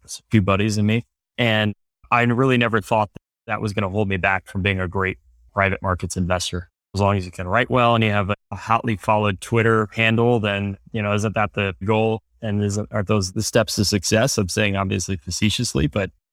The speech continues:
like, it's this idea that you can just be the best analyst and the best prognosticator ever, and you don't have to be the man in the arena at all. Constellation for sure changed,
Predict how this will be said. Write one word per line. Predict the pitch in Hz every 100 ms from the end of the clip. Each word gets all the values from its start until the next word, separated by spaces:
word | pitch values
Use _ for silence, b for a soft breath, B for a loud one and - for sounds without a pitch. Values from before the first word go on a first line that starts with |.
| _
like, | 101 95 107
it's | -
this | 101
idea | 98 98 107 104
that | 95 104
you | 101
can | 104
just | 95 101
be | -
the | 95
best | 87 107 101 - _
analyst | 110 98 98 92 92 -
and | 95
the | 92
best | 95 98 - - - _
prognosticator | - 95 87 101 - 104 - 98 92 -
ever, | 98 90 87 87 -
and | 95
you |
don't | 95 92
have | 92 -
to | 98 92 90 - _
be | 113
the | 95
man | 95 92
in | 90
the | 87
arena | 90 95 87
at | 87
all. | 92 87 87 - _ _ _ -
Constellation | 113 104 - 101 101 - 101
for | - 98
sure | 87 - 113 104 95
changed, | - 101 95 92 87 - -